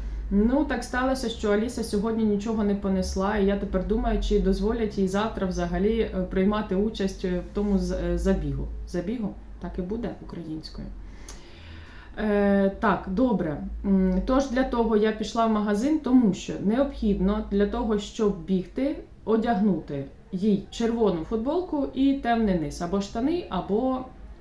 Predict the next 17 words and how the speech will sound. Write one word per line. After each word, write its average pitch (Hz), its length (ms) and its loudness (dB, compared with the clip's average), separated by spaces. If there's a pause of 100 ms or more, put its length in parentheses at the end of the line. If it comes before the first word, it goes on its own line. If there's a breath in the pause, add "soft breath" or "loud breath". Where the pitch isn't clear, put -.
шорти. - 420 -10 (680)
Якщо 208 280 0
ще 262 180 -4
з - 100 -6
штанами 233 580 2
більш-менш, 208 840 0
е, 185 360 2
все 202 160 0
зрозуміло, 202 600 0
у 220 40 2
нас 196 280 0
вони 190 180 0
є, 240 140 -2
то 247 120 -4
червоної 202 460 -2
футболки 196 500 -2
немає. 139 380 -2